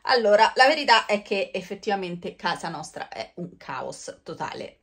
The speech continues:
perché ci sono cose, cose che non dovrebbero stare dove sono cose,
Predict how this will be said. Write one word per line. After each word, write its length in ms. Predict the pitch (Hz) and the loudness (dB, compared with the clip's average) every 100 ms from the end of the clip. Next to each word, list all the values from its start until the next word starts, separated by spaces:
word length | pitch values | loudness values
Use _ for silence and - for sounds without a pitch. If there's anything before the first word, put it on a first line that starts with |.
| - | -8
perché 360 | 180 - - | -8 -8 -16
ci 120 | - | -16
sono 300 | - 156 117 | -16 -14 -14
cose, 640 | - 220 226 220 233 233 233 | 0 4 4 4 2 4 4
cose 400 | 220 196 196 196 | 6 4 4 -6
che 80 | 185 | -6
non 120 | 180 | -6
dovrebbero 400 | 175 180 180 175 | -6 -6 -6 -8
stare 320 | - 180 175 | -2 -2 -2
dove 200 | 180 175 | -6 -10
sono 260 | 175 - - | -14 -16 -2
cose, 760 | 208 226 233 214 233 240 240 | 2 2 2 4 6 6 4